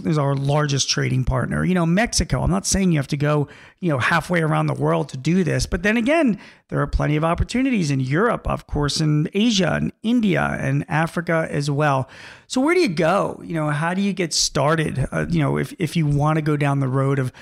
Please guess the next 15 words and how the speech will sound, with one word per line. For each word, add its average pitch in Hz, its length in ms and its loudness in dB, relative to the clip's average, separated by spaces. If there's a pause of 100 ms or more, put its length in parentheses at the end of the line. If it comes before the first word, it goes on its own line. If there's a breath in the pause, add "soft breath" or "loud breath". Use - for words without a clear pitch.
(160 loud breath)
of 143 240 -2
buying 143 360 0
and 135 100 -2
selling 139 340 0
your 131 100 0
products 131 460 -2
overseas? 123 500 -2
So 180 220 0 (400 loud breath)
let 277 60 2
me 294 60 4
give 240 140 0
you 220 40 2
some 185 180 2
advice, 156 480 0
'cause - 260 -2